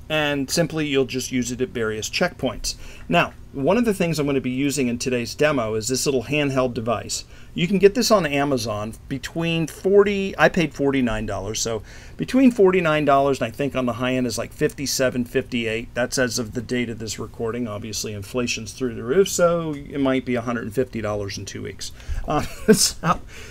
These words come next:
in any event, um, the really cool thing about this is that you have a multitude of different ways to use this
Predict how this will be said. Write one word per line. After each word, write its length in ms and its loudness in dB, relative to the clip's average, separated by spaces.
in 160 2
any 160 10
event, 400 0
um, 220 -2
the 120 4
really 300 4
cool 220 2
thing 200 2
about 280 0
this 200 -2
is 200 -2
that 160 4
you 100 0
have 160 -2
a 40 6
multitude 640 2
of 100 0
different 360 -2
ways 300 2
to 120 -2
use 380 0
this 280 -4